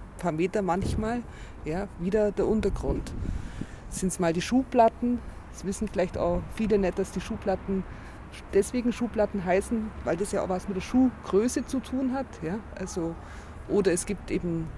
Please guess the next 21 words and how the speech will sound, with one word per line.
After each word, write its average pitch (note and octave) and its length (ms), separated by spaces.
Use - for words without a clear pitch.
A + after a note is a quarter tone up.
die F3+ 60
Bischofsmützen, A3+ 1000
das E3 180
sind F3 140
so D#3+ 340
Granitsteine, F#3 680
die F3 180
haben E3 180
eben E3 160
so - 140
eine D#3 160
Bischofsmützenform. G#3+ 1160
Ja? F3 60
Die F#3 200
kann F#3+ 180
man F3+ 80
entdecken. F#3+ 520
Man D#3 140
findet F3 320
kleine D#3 240
Marmorsteine F#3 800